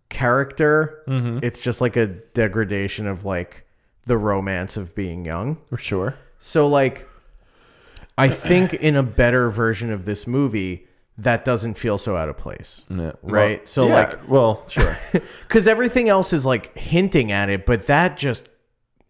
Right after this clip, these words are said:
Speaker 1: is so
Speaker 2: See, like,
Speaker 1: loud in comparison to everything else.
Speaker 2: Right. And so imagine they don't show that, that scene in the hotel at all,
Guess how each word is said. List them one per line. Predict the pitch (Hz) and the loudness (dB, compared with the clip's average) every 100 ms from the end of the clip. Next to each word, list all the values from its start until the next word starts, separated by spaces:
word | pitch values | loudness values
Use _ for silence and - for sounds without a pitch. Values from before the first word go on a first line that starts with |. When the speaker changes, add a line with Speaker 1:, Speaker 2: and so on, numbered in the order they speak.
| - | -10
Speaker 1:
is | 127 113 | -8 -4
so | - - - - 139 151 160 135 110 98 | -4 -4 -4 2 4 6 4 2 0 -2
Speaker 2:
See, | 202 | 4
like, | 196 165 - - 110 | 6 6 2 -8 -4
Speaker 1:
loud | 110 123 143 135 101 | 2 4 4 2 0
in | 98 104 | -4 -6
comparison | 101 110 101 113 110 104 110 | -6 -8 -4 -2 -2 -4 -4
to | 101 | -4
everything | 92 92 - 92 | -4 -6 -6 -2
else. | 147 120 120 120 | 0 0 0 2
Speaker 2:
Right. | 127 101 - 131 | 4 4 2 2
And | 143 131 135 - - - _ _ _ _ _ - - | 2 0 -6 -18 -20 -20 _ _ _ _ _ -20 -12
so | - 202 - - | 0 2 2 2
imagine | 160 196 226 220 | 2 2 2 0
they | 196 | -2
don't | 127 131 131 135 | 0 2 2 2
show | - 135 117 | 2 4 4
that, | 113 107 - | 2 -2 -2
that | 113 101 | -2 -2
scene | - 120 117 107 | -4 -4 -2 -4
in | 135 117 110 | -6 -4 -2
the | |
hotel | 113 104 101 101 90 - | 0 -2 -2 -2 -4 -2
at | 104 | -2
all, | 95 92 82 78 | 0 -2 -4 -6